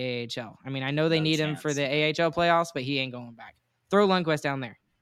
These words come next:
Speaker 1: Throw Lundqvist down there. He can, he, he, he needs some playing time anyways. He hasn't played in, like, two months.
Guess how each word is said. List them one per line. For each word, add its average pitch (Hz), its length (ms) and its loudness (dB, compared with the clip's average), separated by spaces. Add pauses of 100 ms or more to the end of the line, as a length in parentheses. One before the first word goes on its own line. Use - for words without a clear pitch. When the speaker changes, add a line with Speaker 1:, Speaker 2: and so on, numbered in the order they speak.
(280)
Speaker 1:
Throw 151 180 0
Lundqvist 147 260 -2
down 139 160 -4
there. 123 100 -8
He 127 120 -6
can, 147 300 -4
he, 135 120 -10
he, 151 460 -6
he 160 100 -2
needs 185 240 0
some - 320 -2
playing 151 300 2
time 143 240 0
anyways. 123 380 -6
He 147 80 -4
hasn't 135 200 -6
played 135 240 -4
in, 123 120 -10
like, 120 120 -14 (100)
two 156 140 -8
months. - 360 -8